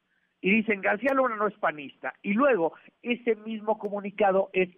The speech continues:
replicado a nivel nacional. Vamos a platicar al respecto del tema. Y dado lo de todos los días, el México Rojo,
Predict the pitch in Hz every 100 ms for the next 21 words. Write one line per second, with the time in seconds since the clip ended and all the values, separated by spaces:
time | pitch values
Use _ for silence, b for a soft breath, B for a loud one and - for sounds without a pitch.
0 | - 151 165 170 160 170 170 165 208 185
1 | 151 156 b b _ 147 147 139 151 147
2 | 135 - 147 170 165 - _ _ _ -
3 | 151 156 143 139 123 - 165 127 107 -
4 | 123 - 127 127 - 180 156 - _ b
5 | b b b b b b b b b _
6 | _ _ 190 208 _ _ _ _ _ _
7 | _ _ _ _ 185 190 208 190 - 147
8 | 147 151 151 147 185 180 151 143 233 170
9 | - _ _ _ _ - 147 147 170 175
10 | - 147 147 202 - 139